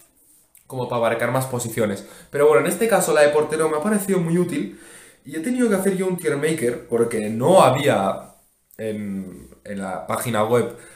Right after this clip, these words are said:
de este año de porteros, lo he tenido que hacer yo. Y como veis, he dividido el tier maker en cinco categorías, que la primera es clase mundial, la segunda portero top en la liga, la tercera portero sólido, la cuarta deja dudas y la quinta no da el nivel.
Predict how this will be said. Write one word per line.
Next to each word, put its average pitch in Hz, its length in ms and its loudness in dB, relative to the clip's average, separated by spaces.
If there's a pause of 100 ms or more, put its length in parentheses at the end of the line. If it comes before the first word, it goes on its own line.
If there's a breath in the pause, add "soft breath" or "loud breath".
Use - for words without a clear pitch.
(220 loud breath)
de 117 180 -6
este 131 240 0
año 131 200 2
de 123 100 -2
porteros, 127 480 0
lo 123 80 -4
he - 20 -4
tenido 160 260 2
que 143 60 2
hacer 139 220 0
yo. 143 360 -2 (760)
Y 139 80 -14
como 143 260 -4
veis, 196 400 2
he 170 60 0
dividido 202 340 4
el 196 60 0
tier 185 140 -2
maker 165 280 -4
en 143 200 -4
cinco 175 380 -2
categorías, 151 760 0 (260)
que 127 120 -8
la 107 140 -2
primera 120 320 0
es 127 120 2
clase 147 340 0
mundial, 131 480 2 (200 loud breath)
la 117 120 -2
segunda 127 480 -2
portero 127 400 2
top 131 280 4
en 127 60 0
la 120 100 2
liga, 117 240 0
la 101 140 -2
tercera 120 400 0
portero 120 360 0
sólido, 117 420 2
la 107 140 0
cuarta 135 500 2 (180 loud breath)
deja 156 320 0
dudas 151 360 2
y 131 60 -4
la 123 140 2
quinta 135 340 -2
no 135 140 2
da 139 100 6
el 127 80 0
nivel. 127 380 -2